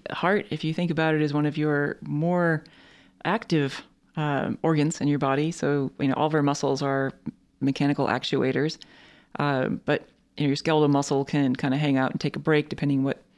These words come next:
what position, right? You're changing position constantly, but your, your heart doesn't ever really get that opportunity. So very different physiology than skeletal muscle in how it,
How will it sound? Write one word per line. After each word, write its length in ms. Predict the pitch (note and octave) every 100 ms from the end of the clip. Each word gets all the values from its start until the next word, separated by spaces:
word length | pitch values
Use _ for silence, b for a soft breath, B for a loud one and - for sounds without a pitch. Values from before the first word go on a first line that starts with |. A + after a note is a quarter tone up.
| b b -
what 160 | C#3+
position, 400 | D3 C#3+ - C#3+
right? 100 | C#3
You're 60 | -
changing 320 | - C#3+ C3+
position 380 | C3+ C3+ D3 C#3 -
constantly, 460 | C#3 C#3+ C#3 C#3+
but 180 | C#3 -
your, 260 | D3 C#3+ C#3+
your 200 | C#3+ D3+
heart 160 | A#3+
doesn't 180 | A3 G#3+
ever 120 | G3+
really 200 | F#3+ F3
get 240 | E3 D#3+ - _ -
that 300 | B2+ - B B B B
opportunity. 520 | B2+ C3+ C#3 C#3+ C3 C#3
So 160 | C#3+
very 320 | D3+ E3+ G3
different 480 | F3+ D#3 D#3 D3+ C#3+
physiology 640 | D3 C#3 C#3 C#3+ C#3 C#3 C#3
than 160 | C#3
skeletal 400 | C#3 - C#3+ D3
muscle 320 | C#3+ - C#3
in 80 | C#3
how 340 | D#3 C#3 C#3 C3+
it, 240 | C#3+ C3+